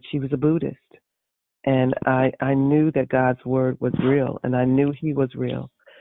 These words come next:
And she was in her dying moments. And I walked into the hospital to, to basically, um, do the Lord's Prayer and to ask her if she believed in Jesus Christ as her Lord and Savior.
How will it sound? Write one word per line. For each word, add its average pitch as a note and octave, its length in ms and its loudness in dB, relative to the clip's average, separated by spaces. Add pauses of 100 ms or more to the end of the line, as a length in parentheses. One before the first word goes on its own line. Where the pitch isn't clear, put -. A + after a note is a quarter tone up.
(220)
And C3+ 260 2
she C#3 120 0
was C3+ 160 0
in C#3 100 2
her C3+ 160 -2
dying C3 560 0 (140)
moments. C3+ 500 -2 (680)
And B2 140 0
I B2 60 2
walked C3 360 -2
into C#3 200 -6
the C3+ 80 -4
hospital C3 640 -8 (100)
to, B2+ 300 -4 (540)
to C#3+ 80 -4
basically, C3 840 -4
um, C3+ 400 -10 (160)
do D3+ 100 -2
the D3 80 -4
Lord's C#3 360 -4 (100)
Prayer C#3+ 480 -4 (540)
and C3 140 -2
to B2+ 160 -2
ask C#3+ 260 -2
her D3 80 2
if C3 80 -2 (100)
she C#3+ 100 -4
believed C#3 500 -2
in C3+ 140 -4
Jesus C3+ 320 -4
Christ C3+ 280 -4
as - 120 -10
her C#3 80 -4
Lord C3+ 240 -4
and B2+ 200 -8
Savior. D3+ 440 -2